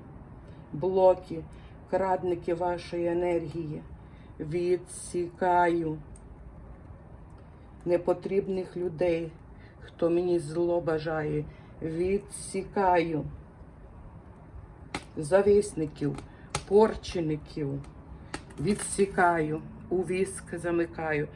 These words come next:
Подивіться, що робиться. Подивіться, яка у нас чорнота. Дуже-дуже багато негативу зібралося, любі мої.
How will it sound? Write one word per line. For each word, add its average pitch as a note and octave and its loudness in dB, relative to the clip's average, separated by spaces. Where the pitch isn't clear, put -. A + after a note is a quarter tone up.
Подивіться, G3 0
що - -2
робиться. E3 0
Подивіться, F#3 -4
яка F3 0
у E3+ 2
нас E3+ 0
чорнота. E3+ -4
Дуже-дуже F3 -4
багато D#3 -4
негативу E3 -2
зібралося, E3 -4
любі D#3+ -6
мої. D3 -2